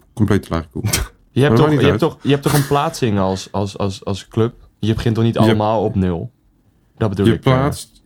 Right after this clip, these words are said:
Speaker 1: je plaatst je voor de Youth League als je eerste team, dus gewoon A Z één bijvoorbeeld,
Speaker 2: Ja.
Speaker 1: zich ook plaatst voor de Champions League.
Speaker 2: Nee, inderdaad, dat bedoel ik. Dus
Speaker 1: En
Speaker 2: dat,
Speaker 1: de,
Speaker 2: dat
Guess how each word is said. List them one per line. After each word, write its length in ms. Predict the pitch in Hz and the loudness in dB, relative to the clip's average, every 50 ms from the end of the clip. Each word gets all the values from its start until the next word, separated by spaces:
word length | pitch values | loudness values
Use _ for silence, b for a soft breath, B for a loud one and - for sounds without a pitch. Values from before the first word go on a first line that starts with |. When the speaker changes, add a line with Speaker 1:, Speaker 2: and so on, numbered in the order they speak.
| - | -4
Speaker 1:
je 160 | - 123 120 | 0 0 0
plaatst 640 | - - - 135 127 127 139 139 135 - - - - | 2 2 2 2 2 2 0 -2 -4 -8 -14 -14 -2
je 180 | - 131 131 120 | 2 2 2 2
voor 260 | 123 - 127 123 120 | 0 -2 0 0 2
de 140 | 117 117 113 | 2 2 4
Youth 300 | 113 123 127 123 127 - | 4 2 2 0 0 0
League 320 | 131 131 127 131 - - _ | 0 0 0 -2 -6 -12 _
als 320 | - 104 104 107 - - | -2 -2 -2 -2 -2 0
je 340 | - 117 110 110 110 107 104 - - - _ _ - - _ _ _ _ _ _ _ - _ | 0 2 2 2 0 -2 -4 -8 -16 -20 _ _ -20 -20 _ _ _ _ _ _ _ -20 _
eerste 480 | - 123 123 131 135 135 - - 135 135 | 2 2 4 4 2 0 0 -2 -4 0
team, 300 | - 135 135 143 156 147 | 2 2 2 2 2 2
dus 180 | 120 101 - | 0 -4 -4
gewoon 280 | - - 98 95 92 - | -2 0 0 0 0 0
A 100 | 92 95 | -2 -4
Z 80 | 92 - | -2 -4
één 280 | 90 - 82 107 113 | -4 0 0 2 2
bijvoorbeeld, 680 | 110 110 104 - 110 110 107 110 110 110 113 - - _ _ | 2 0 -2 -2 -2 -2 0 0 0 0 -2 -4 -10 _ _
Speaker 2:
Ja. 280 | - 120 120 113 95 - | -2 0 0 0 -2 0
Speaker 1:
zich 180 | - 120 110 | 0 0 0
ook 240 | - 120 120 - - | 2 0 0 0 0
plaatst 300 | - 117 107 107 107 - | -2 -2 -2 -2 -2 0
voor 100 | - 117 | 0 2
de 60 | 110 104 | 2 2
Champions 420 | - 120 110 101 98 - 92 87 | 2 0 0 0 0 -4 -6 -4
League. 280 | - 85 82 - - _ _ _ _ _ | -2 -4 -4 -4 -6 _ _ _ _ _
Speaker 2:
Nee, 200 | - 135 147 147 | 0 2 2 2
inderdaad, 320 | 143 139 135 127 127 120 117 | 2 2 0 0 -2 -2 -2
dat 100 | 127 123 | -4 -4
bedoel 240 | 123 120 117 113 98 | -4 -4 -2 -2 -2
ik. 240 | 90 82 - - - | -4 -6 -8 -14 -6
Dus 120 | - - 131 | -2 2 4
Speaker 1:
En 60 | 127 | 4
Speaker 2:
dat, 200 | 127 127 127 123 | 4 4 2 2
Speaker 1:
de, 60 | |
Speaker 2:
dat 40 | - | 0